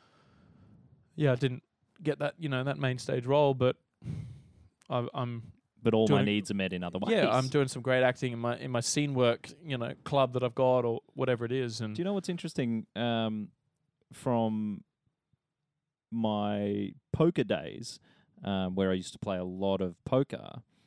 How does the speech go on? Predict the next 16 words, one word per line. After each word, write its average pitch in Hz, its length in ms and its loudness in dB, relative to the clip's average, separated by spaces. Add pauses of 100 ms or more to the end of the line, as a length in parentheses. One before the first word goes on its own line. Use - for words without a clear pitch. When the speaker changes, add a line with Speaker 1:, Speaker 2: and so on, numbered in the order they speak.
(280)
Speaker 2:
um, 95 500 -2 (760)
one 127 160 0
of 113 80 -2
the 117 80 2
lessons 113 320 -2
that 110 120 -2
I 101 80 2
learnt 104 480 0
about, 95 520 -4 (460)
um, 85 520 -10 (800)
clear 143 760 0
and, 104 260 -2 (100)
and 98 240 -6
clean 110 340 -2
decision 160 440 0
making 90 420 -6